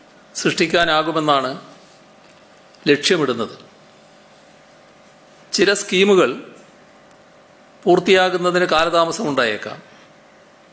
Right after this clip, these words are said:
അതുകൊണ്ട് എത്ര ചുരുങ്ങിയാലും അൻപതിനായിരം തൊഴിലവസരങ്ങൾ ഡിസംബർ മാസത്തിനുള്ളിൽ സൃഷ്ടിക്കുമെന്നത്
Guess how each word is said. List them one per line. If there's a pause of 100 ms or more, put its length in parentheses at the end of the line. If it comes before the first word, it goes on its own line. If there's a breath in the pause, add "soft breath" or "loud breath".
(840)
അതുകൊണ്ട്
എത്ര
ചുരുങ്ങിയാലും (1500)
അൻപതിനായിരം
തൊഴിലവസരങ്ങൾ (1900)
ഡിസംബർ
മാസത്തിനുള്ളിൽ (1400)
സൃഷ്ടിക്കുമെന്നത്